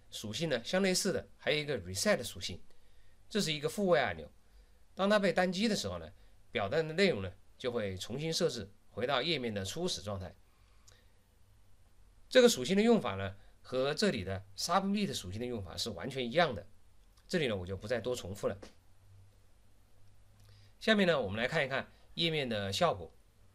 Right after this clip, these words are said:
这里我们可以看到，除了我们在上一讲中见到过的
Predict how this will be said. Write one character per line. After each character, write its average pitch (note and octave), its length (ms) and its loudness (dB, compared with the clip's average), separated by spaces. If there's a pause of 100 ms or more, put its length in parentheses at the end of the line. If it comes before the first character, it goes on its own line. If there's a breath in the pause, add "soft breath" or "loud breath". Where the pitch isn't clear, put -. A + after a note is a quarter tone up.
(2250)
这 G3 120 0
里 F#3 80 4
我 D3+ 100 4
们 B2+ 100 -4
可 A#2 60 -6
以 C#3 100 -2
看 C3+ 140 -4
到， A2+ 220 -4 (240 soft breath)
除 - 180 0
了 F#3 100 8
我 D#3 80 12
们 C#3+ 100 0
在 D3 100 2
上 F3+ 260 6
一 C#3+ 60 -2
讲 F#2+ 180 -8
中 C3 260 0 (360 soft breath)
见 F#3 200 4
到 C#3+ 140 2
过 A#2+ 140 -2
的 G2+ 180 -6